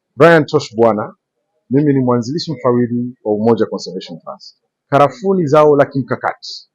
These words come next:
ambalo Tanzania tuna bahati ya kuwa mmoja nchi chache zilizokuwa na historia ya miaka mia mbili.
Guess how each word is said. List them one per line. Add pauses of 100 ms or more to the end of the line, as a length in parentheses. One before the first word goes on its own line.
(280)
ambalo
Tanzania
tuna
bahati (240)
ya (100)
kuwa
mmoja
nchi (500)
chache (340)
zilizokuwa
na
historia
ya
miaka
mia
mbili.